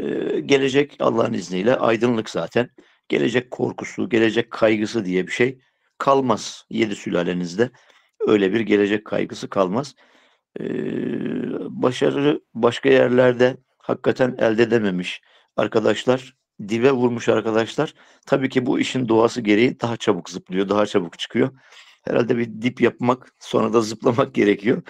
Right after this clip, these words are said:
Ee, <laughs> Atomi'de bu, e,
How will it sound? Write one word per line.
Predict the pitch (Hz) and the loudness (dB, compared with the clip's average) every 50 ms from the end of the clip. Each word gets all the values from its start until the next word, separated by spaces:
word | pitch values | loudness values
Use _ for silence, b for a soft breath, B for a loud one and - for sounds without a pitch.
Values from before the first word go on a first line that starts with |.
| B B B B B B B B B - - | B B B B B B B B B -12 -8
Ee, | - - - - - 120 113 117 113 113 113 113 113 113 110 110 107 110 110 110 - | -6 -6 -4 -4 -2 -2 -2 -2 -2 -2 -2 -2 -2 -2 -2 -2 -2 -2 -2 -2 -4
<laughs> | - 120 - - - - | -6 -8 -8 -8 -4 -2
Atomi'de | - 123 - - 131 127 120 110 120 117 117 | -2 0 2 2 2 2 2 2 2 2 4
bu, | 127 131 135 135 _ _ _ _ _ _ _ _ _ - | 4 2 2 0 _ _ _ _ _ _ _ _ _ -14
e, | - | -10